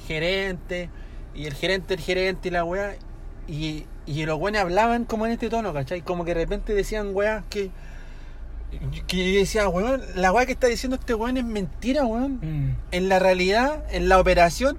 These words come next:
Speaker 1: pasa otra weá, weón,
Speaker 2: Claro.
Speaker 1: ¿cachai? Entonces, y, y en realidad Piñera es así, po, weón.
Speaker 2: Mm.
Speaker 1: Piñera es un gerente general de este país, culiao, y el weón dice,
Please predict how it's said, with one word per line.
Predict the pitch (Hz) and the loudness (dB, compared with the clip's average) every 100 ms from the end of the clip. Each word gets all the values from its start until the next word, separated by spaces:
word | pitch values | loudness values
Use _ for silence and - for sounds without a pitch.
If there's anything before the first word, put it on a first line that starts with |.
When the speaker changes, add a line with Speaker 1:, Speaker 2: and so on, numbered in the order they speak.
| - | 4
Speaker 1:
pasa | 240 240 214 | 6 6 6
otra | 233 277 240 | 6 6 4
weá, | 214 285 | 4 2
weón, | 277 | 2
Speaker 2:
Claro. | 226 240 208 | 0 -2 -2
Speaker 1:
¿cachai? | 190 233 254 247 - - - - 147 | -4 -2 -4 -4 -12 -16 -16 -12 -10
Entonces, | 151 208 220 214 - - - - 170 | -2 -2 -2 -4 -6 -14 -14 -10 0
y, | 208 185 - | 0 0 -4
y | 180 | 0
en | 185 | 2
realidad | 202 220 262 | 2 4 2
Piñera | 240 240 269 254 | 2 0 2 0
es | 226 | 0
así, | - 480 | -2 0
po, | 392 | 0
weón. | 190 175 | 0 0
Speaker 2:
Mm. | - | 0
Speaker 1:
Piñera | 202 285 320 | 0 2 4
es | |
un | 277 | 2
gerente | - 254 277 - | 2 0 0 -2
general | 262 254 254 285 277 | -2 2 4 4 4
de | 269 | -2
este | - 262 | -4 2
país, | 262 277 | 4 4
culiao, | - 247 247 214 233 - - - - - | -2 0 2 2 2 -2 -12 -14 -14 -8
y | 156 | -2
el | 190 | -2
weón | 180 214 269 262 | 0 0 0 0
dice, | 240 254 | -2 -2